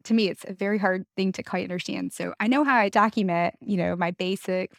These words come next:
flexible laryngoscopy for, you know, dysphagia or, uh, stridor, but I don't know what, uh, how do you document? What are, you know, what's your note look like, I guess?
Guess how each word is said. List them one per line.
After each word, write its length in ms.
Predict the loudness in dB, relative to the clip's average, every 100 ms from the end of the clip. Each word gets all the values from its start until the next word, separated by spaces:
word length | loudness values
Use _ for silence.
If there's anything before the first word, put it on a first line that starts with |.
| _
flexible 440 | -4 -2 -2 -2 0
laryngoscopy 880 | -2 0 -2 -4 -8 -6 -4 -4
for, 380 | -4 -4 -4 -4 -8 _ _ _
you 80 | -2
know, 160 | -2 -2 -6
dysphagia 1000 | -8 -4 -2 0 0 0 -2 -2 -2 -4
or, 600 | -2 0 0 0 0 -2 -6
uh, 380 | -6 -6 -6 -8 -10 -16 _ _ _ _
stridor, 580 | -4 2 4 2 -2 -10 -12 0
but 180 | 4 6
I 120 | 4
don't 280 | 2 2 2
know 360 | 2 4 2
what, 460 | 2 2 4 4 0 _ -8
uh, 420 | -4 -2 -2 -2 -6 _ -6
how 200 | 0 2
do 60 |
you 100 | 2
document? 460 | 2 2 2 -2 0
What 120 | 0
are, 180 | 2 0 -4
you 120 | -4 0
know, 360 | 0 0 -2 -2
what's 200 | -2 0
your 60 |
note 260 | 0 0 -2
look 220 | -6 -6
like, 240 | -8 -8
I 80 | -10
guess? 380 | -8 -8 -8 -14